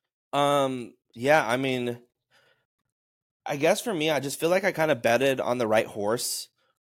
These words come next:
where music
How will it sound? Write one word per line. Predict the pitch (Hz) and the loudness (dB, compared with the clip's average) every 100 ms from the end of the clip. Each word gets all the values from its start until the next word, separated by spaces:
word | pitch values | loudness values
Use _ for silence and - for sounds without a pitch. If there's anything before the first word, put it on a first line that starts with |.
| - | -4
where | 120 123 120 120 117 - _ _ _ _ _ _ _ _ _ _ _ | 2 4 4 4 0 -4 _ _ _ _ _ _ _ _ _ _ _
music | 143 143 180 190 220 208 - | -4 0 2 4 2 0 -8